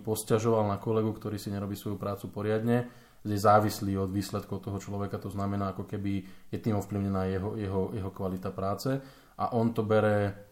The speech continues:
tak, že proste chce dodávať sto-, sto percentnú, sto percentný, e, výkon. Takže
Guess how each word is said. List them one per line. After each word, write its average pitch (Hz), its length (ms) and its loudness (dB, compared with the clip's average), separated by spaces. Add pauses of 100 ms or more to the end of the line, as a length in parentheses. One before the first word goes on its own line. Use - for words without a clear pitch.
(200)
tak, 101 160 0
že 101 160 -4
proste 104 240 -2
chce 110 160 -2
dodávať 98 400 0
sto-, 98 80 -8
sto 98 160 -8
percentnú, 98 640 -6
sto 98 160 -8
percentný, 95 640 -6
e, 92 40 -6 (360)
výkon. 92 240 -4
Takže 95 400 -6